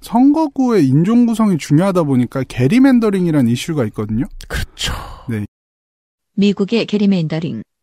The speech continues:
Speaker 3: 미국 하원의 선거구 획정은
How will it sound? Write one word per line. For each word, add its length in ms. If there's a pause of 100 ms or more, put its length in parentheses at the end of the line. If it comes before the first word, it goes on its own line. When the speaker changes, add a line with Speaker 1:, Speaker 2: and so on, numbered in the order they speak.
(480)
Speaker 3:
미국 420
하원의 380
선거구 680
획정은 520